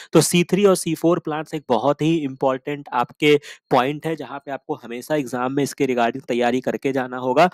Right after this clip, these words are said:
तो जैसा कि आपको पता होगा, अगर मैं आपको रिकॉल कराना चाहूँ, जैसा कि आप इस इमेज में छोटा-सा मैंने साइड में लगा दिया है कि जो सी फ़ोर प्लांट का कॉन्सेप्ट आया था, उसमें क्या था कि आपकी दो तरीके की सेल्स जो होती हैं, आपकी जो प्लांट की सेल्स फोटोसिंथेसिस कर रही होती है, दो तरीके के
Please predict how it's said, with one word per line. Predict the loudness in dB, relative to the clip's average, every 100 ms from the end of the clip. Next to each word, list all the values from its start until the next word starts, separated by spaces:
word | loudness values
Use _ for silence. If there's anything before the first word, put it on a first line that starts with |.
| -4 -16 4
तो | 6 6
जैसा | 4 2
कि | -2
आपको | -2 -2 -4
पता | -4 -8
होगा, | -8 -8
अगर | -10 -12
मैं | -12
आपको | -12 -10 -8
रिकॉल | -6 -4 -4
कराना | -6 -8 -8
चाहूँ, | -6 -6 -6
जैसा | -8 -8
कि | -4
आप | -4 -4
इस | -8 -6
इमेज | -2 -2 -2
में | -6
छोटा-सा | -8 -4 -4 -6
मैंने | -10 -10 -10
साइड | -8 -6 -6
में | -6
लगा | -4 -4
दिया | -4 -4 -2
है | -4 -6 -18 _
कि | 2
जो | 6 6
सी | 6 -2
फ़ोर | -2 0 -2
प्लांट | -2 -6 -6
का | -8
कॉन्सेप्ट | -6 -6 -6 -8 -6
आया | -6 -4
था, | -6
उसमें | -6 -10
क्या | -8 -6
था | -6
कि | -6 -6
आपकी | -2 0 0 -2 _ _ -20 _ _ _ -6
दो | 2 2
तरीके | 2 -2 -4
की | -6
सेल्स | -6 -4 -4 -4 -10 -14 -2
जो | 0
होती | 0 -4 -10
हैं, | -8
आपकी | -8 -4 -2
जो | -2
प्लांट | -4 -6 -8 -8
की | -10
सेल्स | -8 -8 -4
फोटोसिंथेसिस | -4 -2 -4 -6 -8 -12
कर | -4 -2
रही | 0
होती | -2 -2
है, | 0
दो | 2
तरीके | 0 -2 -6
के | -4